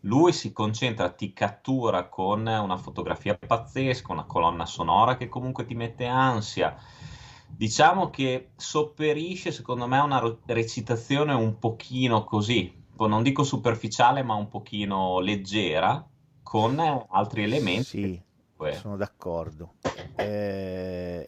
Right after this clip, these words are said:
Speaker 2: la recitazione è uno dei grossi problemi, eh, più per certi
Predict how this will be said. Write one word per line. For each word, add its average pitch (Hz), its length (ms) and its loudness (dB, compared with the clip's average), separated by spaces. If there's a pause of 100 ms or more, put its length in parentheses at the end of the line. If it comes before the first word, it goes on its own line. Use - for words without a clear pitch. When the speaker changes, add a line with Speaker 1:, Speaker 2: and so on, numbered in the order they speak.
Speaker 2:
la 110 240 2
recitazione 123 1000 0
è 104 280 6
uno 117 400 4
dei 95 300 2
grossi 107 500 4
problemi, 104 840 0 (600)
eh, 120 160 4
più 233 280 8
per 240 160 12
certi 147 560 6